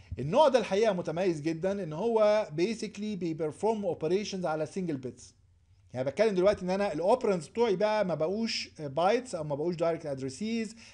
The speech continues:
لا انا بتكلم دلوقتي على ان انا عندي سنجل بيت اوبرنز. فبيسكلي بنتكلم بقى على حاجات زي كلير، على زي حاجات زي سات، حاجات زي كومبليمنت. كومبليمنت يعني بقى حاجه دي بخليها عكسها.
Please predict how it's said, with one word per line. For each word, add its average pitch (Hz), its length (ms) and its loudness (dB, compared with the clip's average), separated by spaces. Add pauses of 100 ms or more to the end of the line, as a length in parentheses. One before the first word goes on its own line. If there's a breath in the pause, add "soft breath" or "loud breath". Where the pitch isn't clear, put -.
(140 loud breath)
لا 165 280 2
انا 147 100 -4
بتكلم 214 380 2
دلوقتي 196 440 2
على 190 280 2
ان 170 60 -2
انا 185 140 -4
عندي 185 200 -4
سنجل 185 300 -4
بيت 175 220 -4
اوبرنز. 123 520 -6 (600 soft breath)
فبيسكلي 247 760 2
بنتكلم 196 440 -2
بقى 208 180 4
على 170 140 0
حاجات 180 400 0
زي 160 160 2
كلير، 190 560 0
على 147 280 -4
زي 139 200 -2
حاجات 160 200 -4
زي 151 200 -4
سات، 185 380 0 (440 soft breath)
حاجات 156 280 -2
زي 151 220 0
كومبليمنت. 160 680 -4
كومبليمنت 156 540 -8
يعني 147 180 -4
بقى 139 120 -4
حاجه 165 200 -4
دي 165 140 -6
بخليها 151 440 -4
عكسها. 180 480 -4